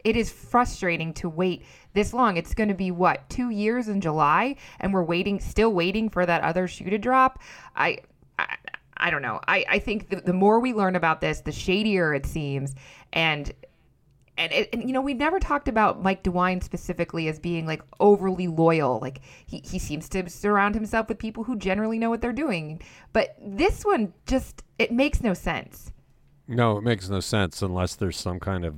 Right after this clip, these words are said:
Speaker 2: sinister relationship that we still have yet to see.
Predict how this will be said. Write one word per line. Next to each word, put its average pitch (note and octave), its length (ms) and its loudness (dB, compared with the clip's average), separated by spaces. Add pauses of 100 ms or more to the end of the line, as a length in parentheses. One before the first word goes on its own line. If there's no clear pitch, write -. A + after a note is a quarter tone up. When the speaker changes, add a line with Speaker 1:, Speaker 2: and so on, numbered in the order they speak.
(200)
Speaker 2:
sinister G2 520 -6
relationship F2+ 800 -4
that D2 120 -12
we F2 100 -10
still F2+ 340 -6
have E2 140 -8
yet F2 200 -6 (100)
to - 100 -18
see. F2 380 -10